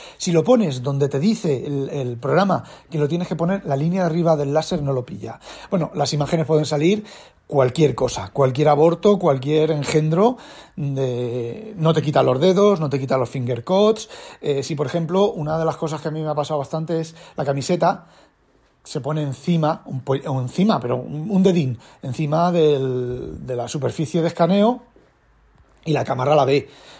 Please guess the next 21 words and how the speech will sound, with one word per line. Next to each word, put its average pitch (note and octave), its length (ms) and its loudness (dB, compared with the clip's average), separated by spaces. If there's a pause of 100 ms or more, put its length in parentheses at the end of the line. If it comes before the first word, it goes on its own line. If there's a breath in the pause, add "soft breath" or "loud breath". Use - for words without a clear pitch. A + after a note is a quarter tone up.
¿vale? C#3+ 180 0
Pues - 260 -8 (260)
entre C3+ 260 0
el D3 80 4
láser G3 300 4
de G#3+ 80 6
arriba C3 400 0 (280 loud breath)
y D#3 140 0
la D3+ 140 4
camiseta, E3+ 600 2 (260 loud breath)
pues D#3+ 160 -4
salen, F#3 840 -2
dices, C3 300 -4
¿esto D3+ 220 -2
es - 40 0
una D#3+ 140 4
foto A3+ 280 2
o - 200 0
esto E3+ 220 0
qué C3+ 80 -2
es? A2 200 -8